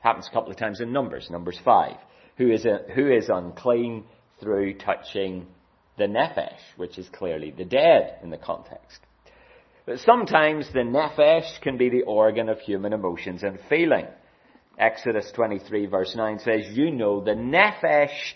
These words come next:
of a sojourner, for you were sojourners in Egypt." You know what it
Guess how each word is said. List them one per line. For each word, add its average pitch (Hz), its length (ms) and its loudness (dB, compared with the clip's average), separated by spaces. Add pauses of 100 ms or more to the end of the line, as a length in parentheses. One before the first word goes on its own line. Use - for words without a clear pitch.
(240)
of 127 160 2
a 127 80 2 (140)
sojourner, 123 680 0
for 120 140 -4
you 113 240 0
were 110 140 2
sojourners 104 680 -4
in 110 120 -6
Egypt." - 560 -8 (360)
You 156 160 -2
know 151 180 10
what 131 260 8
it 139 220 2